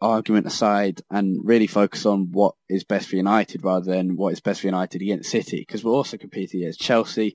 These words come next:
who might have Antonio Conte, Arsenal probably still have Wenger, and other teams, <laughs> maybe Leicester against Ranieri. So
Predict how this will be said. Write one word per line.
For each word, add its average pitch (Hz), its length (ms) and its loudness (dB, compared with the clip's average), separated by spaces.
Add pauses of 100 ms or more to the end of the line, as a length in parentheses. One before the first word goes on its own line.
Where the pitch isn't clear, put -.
who 98 140 0
might 95 200 0
have 90 160 0
Antonio 90 400 0
Conte, 98 600 -4 (220)
Arsenal 104 720 4 (120)
probably 90 220 0
still 95 200 0
have 87 160 0
Wenger, 107 460 4 (360)
and 107 300 4 (140)
other 120 220 4
teams, 107 300 0
<laughs> - 360 -2
maybe 101 260 4
Leicester 113 320 4
against 110 300 4
Ranieri. 110 640 4 (100)
So 131 340 10